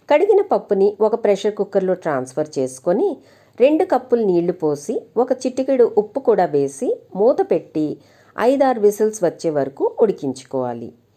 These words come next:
ఈ లోపల మనం బొబ్బట్ల కోసం పిండి రెడీ చేసుకుందామండి. ఒక బౌల్‌లో ఒక కప్పు మైదా పిండి వేసుకోవాలి. అర టీ స్పూన్ ఉప్పు, రెండు టీ స్పూన్లు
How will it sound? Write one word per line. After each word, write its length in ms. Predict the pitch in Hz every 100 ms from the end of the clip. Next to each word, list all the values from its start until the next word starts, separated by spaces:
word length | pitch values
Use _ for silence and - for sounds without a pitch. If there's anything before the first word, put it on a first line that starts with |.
| _ _ _ - 269
ఈ 40 | 311
లోపల 400 | 143 - 135 - - - 190
మనం 160 | 160 247 - 165
బొబ్బట్ల 400 | 147 147 151 147 135
కోసం 280 | 127 - 508 -
పిండి 220 | 226 214 202
రెడీ 180 | 180 180
చేసుకుందామండి. 800 | 175 165 - 165 165 156 143 143 139 139 _ _ _ _ _ _ _ 233 285
ఒక 80 | 480 185
బౌల్‌లో 420 | 160 143 143 160 392 - 220
ఒక 100 | 254 269
కప్పు 240 | 233 233 392 240
మైదా 280 | 160 160 165
పిండి 280 | 170 147 143 440
వేసుకోవాలి. 680 | 143 107 - 139 131 123 190 554 - _ _ 226
అర 80 | 302 311
టీ 80 | 262 262
స్పూన్ 280 | - 254 254 -
ఉప్పు, 300 | 165 - 170 220 - -
రెండు 220 | 233 233 233
టీ 80 | 220 214
స్పూన్లు 320 | - 214 208